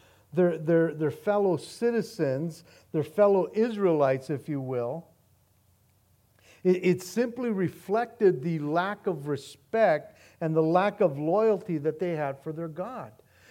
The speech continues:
And, and it's interesting because when we take our eyes off of God and put them on man, we end up treating them different. We end up thinking that they can fulfill, but they cannot.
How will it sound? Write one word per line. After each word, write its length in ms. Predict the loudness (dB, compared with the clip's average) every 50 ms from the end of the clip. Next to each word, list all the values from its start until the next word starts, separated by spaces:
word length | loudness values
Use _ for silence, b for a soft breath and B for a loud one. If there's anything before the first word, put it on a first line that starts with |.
| b b b
And, 180 | -2 -2 0
and 160 | 2 4 4
it's 180 | 4 2 2 0
interesting 480 | -4 -4 -2 -4 -6 -4 -2 -2 -2 0
because 340 | -2 -2 2 2 2 4
when 180 | 4 0 0 2
we 140 | 0 -2 -4
take 340 | -4 0 0 2 2 2 2
our 160 | 2 2 2
eyes 320 | 2 2 4 4 2 4
off 240 | 4 2 2 2 -2
of 220 | -6 -6 -6 -6
God 540 | -4 -2 0 0 2 2 2 2 0 0 -2 B B B B B B
and 180 | -8 -8 -4
put 200 | 0 -2 -2 0
them 180 | 0 -2 2 2
on 260 | 2 2 2 0 -2
man, 600 | -2 0 0 0 0 0 -2 -2 -4 -6 -8 -10 -12 b b b b b b
we 240 | 0 0 2 2
end 280 | 2 2 2 2 6 6
up 200 | 6 4 4 0
treating 440 | -8 -6 -6 -6 -4 -4 -2 0 2
them 280 | 2 2 2 0 -2
different. 520 | 2 2 2 2 2 -4 -6 -6 -6 -8 -10 _ b b b b b b b
We 260 | 0 2 4 6 6
end 160 | 6 6 8 8
up 280 | 8 8 6 2 B B B B B _ -4
thinking 380 | -2 -2 -2 -2 -2 -2 2 4
that 160 | 4 4 6
they 100 | 4 2
can 200 | 4 4 -2 -2
fulfill, 520 | -2 -6 -10 -10 -10 -8 -4 2 2 2
but 180 | 2 2 -2 0
they 120 | 0 -2
cannot. 720 | -2 -4 -12 -8 -6 -4 -2 -2 -2 -2 -2 -4 -8 b